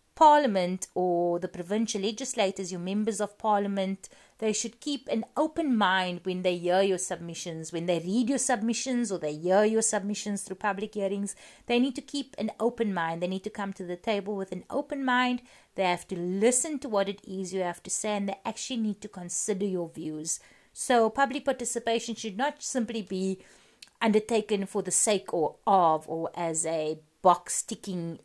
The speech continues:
exercise that, oh, we're required to particip-, uh, involve the public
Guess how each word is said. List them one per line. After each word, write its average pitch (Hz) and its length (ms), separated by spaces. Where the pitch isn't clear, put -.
exercise 165 800
that, 151 220
oh, 208 100
we're 180 180
required 175 460
to 190 60
particip-, 180 500
uh, 165 180
involve 180 360
the 180 60
public 226 520